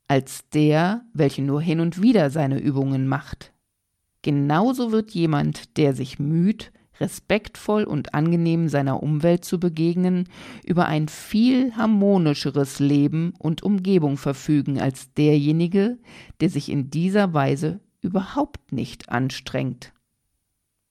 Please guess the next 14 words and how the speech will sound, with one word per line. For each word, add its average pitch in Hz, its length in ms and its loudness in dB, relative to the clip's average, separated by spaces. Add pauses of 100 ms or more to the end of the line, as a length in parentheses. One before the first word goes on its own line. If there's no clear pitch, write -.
(260)
Die 190 100 2
Nichtbeachtung 151 920 0
des 147 180 -6
Gesetzes 160 560 -4
des 156 220 -8
Gleichgewichtes 160 960 -2
in 139 140 -2
unseren 143 480 -2
mitmenschlichen 139 920 -4
Beziehungen 147 1120 -4
führt 143 260 -8
zu 147 140 -10
zahlreichen 170 960 -2
Problemen. 165 680 -2